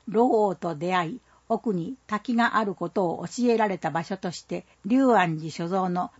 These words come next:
箕面寺秘密演技が伝えるのがこの坂です。箕面駅の改札から八十メートルほどしか離れていないのに、この坂の下に行くと、突然タイムスリップしたかのような歴史的な風情を感じることができます。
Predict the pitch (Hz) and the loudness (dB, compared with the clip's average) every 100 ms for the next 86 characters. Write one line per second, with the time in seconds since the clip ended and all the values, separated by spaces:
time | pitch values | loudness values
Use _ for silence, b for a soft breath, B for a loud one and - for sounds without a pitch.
0 | - 202 226 247 233 208 202 175 220 233 | -6 2 4 6 4 2 0 0 2 0
1 | - 226 220 196 165 160 - - 208 208 | 0 -8 -4 -4 -4 -6 -8 0 2 2
2 | 180 170 160 147 202 196 185 180 180 156 | 0 -4 -4 -6 -4 -4 -6 -8 -6 -6
3 | 131 - _ b b b b - 214 220 | -10 -16 _ b b b b -6 0 4
4 | 254 262 254 190 170 170 - 208 214 226 | 6 6 4 2 -4 -6 -2 -2 0 -4
5 | - - 175 160 - - 214 233 226 233 | -6 -2 0 0 -6 -8 -4 0 2 2
6 | 226 196 180 165 180 190 - - 147 180 | 0 -2 -6 -6 -4 -4 -6 -10 -6 0
7 | 208 202 196 190 180 190 208 175 156 156 | 0 0 -4 -4 -2 -2 -2 -2 -4 -6
8 | 262 b b b - 220 233 - - 226 | -10 b b b -2 2 2 2 2 2
9 | 214 - 196 196 185 - - 175 - b | 2 -2 -2 -2 -4 -8 -6 -6 -6 b
10 | b 202 - 220 208 202 - 226 254 247 | b -10 -6 2 2 2 0 2 4 4
11 | - 233 226 _ 175 - 220 - 175 165 | 2 -2 -2 _ -10 -2 -4 -2 -2 -2
12 | 175 156 156 170 b b - 190 196 220 | -4 -4 -4 -8 b b -6 -4 -4 -6
13 | - 226 226 220 202 226 202 170 151 - | -4 -4 -2 -2 -2 -2 0 0 -2 0
14 | 196 220 214 180 - 151 196 170 151 - | 0 2 0 -2 -6 -6 -2 -4 -6 -8
15 | 160 156 - | -8 -8 -12